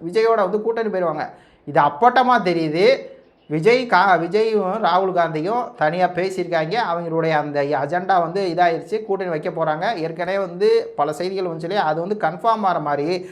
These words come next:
இந்த மாணிக்கத்தாவர் ராகுல் காந்தியை சந்திச்சு வந்த மறுநாளே என்ன பண்றாரு, ஏன்னா ராஜகண்ணப்பன் பேசி பத்து நாள் ஆச்சு இந்த விஷயத்த,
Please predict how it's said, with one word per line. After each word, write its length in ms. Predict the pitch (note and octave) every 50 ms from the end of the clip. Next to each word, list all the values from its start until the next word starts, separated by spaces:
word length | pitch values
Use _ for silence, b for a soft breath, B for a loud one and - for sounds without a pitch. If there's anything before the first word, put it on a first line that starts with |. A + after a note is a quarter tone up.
| B B B B
இந்த 220 | D#3 D3 D3+ D#3
மாணிக்கத்தாவர் 540 | D#3 F#3+ G#3+ G#3+ G#3+ G#3 G3+ F#3+ F#3 F3 D#3
ராகுல் 220 | D3+ E3 F#3+ G3+ G3+
காந்தியை 340 | G#3 G3 G3 F#3 F#3 F3 -
சந்திச்சு 260 | E3 D#3 E3 F#3 F#3
வந்த 180 | F#3 F3 E3+ D3+
மறுநாளே 560 | C#3 C#3 C#3+ E3+ G#3+ B3 B3 A#3+ A#3 A#3 A#3
என்ன 140 | G#3+ G#3 G#3
பண்றாரு, 420 | G3 F#3+ F3+ F#3 F3+ E3 D3 C3+
ஏன்னா 240 | C#3 D3 F3+ F#3+ E3
ராஜகண்ணப்பன் 520 | D#3+ F3 F#3+ G3+ F#3+ F#3+ F#3 F3+ F3 E3+
பேசி 260 | F3 F#3 F#3+ F#3+ G#3
பத்து 240 | F#3 - E3+ F3 F#3+
நாள் 180 | F#3 F#3+ F#3+ F#3+
ஆச்சு 220 | F#3 F3+ F3+ E3+ E3+
இந்த 60 | E3
விஷயத்த, 420 | D#3+ E3 F3 F3+ F3 D#3 D#3 A#2